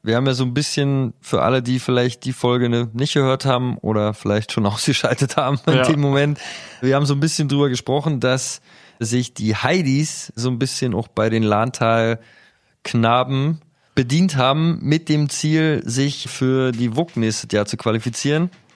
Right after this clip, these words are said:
Speaker 2: Ja.
Speaker 1: Und Kim hat auch schon vorausgesagt, dass es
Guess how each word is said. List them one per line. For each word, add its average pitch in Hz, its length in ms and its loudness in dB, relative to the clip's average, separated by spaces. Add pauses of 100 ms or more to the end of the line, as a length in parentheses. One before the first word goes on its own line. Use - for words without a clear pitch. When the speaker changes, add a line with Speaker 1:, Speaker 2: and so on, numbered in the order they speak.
(180)
Speaker 2:
Ja. 311 140 2 (200)
Speaker 1:
Und 135 460 0
Kim 202 460 2 (120)
hat 135 420 -4
auch 156 180 0
schon 175 260 0
vorausgesagt, 156 760 0
dass - 180 -2
es 139 100 -4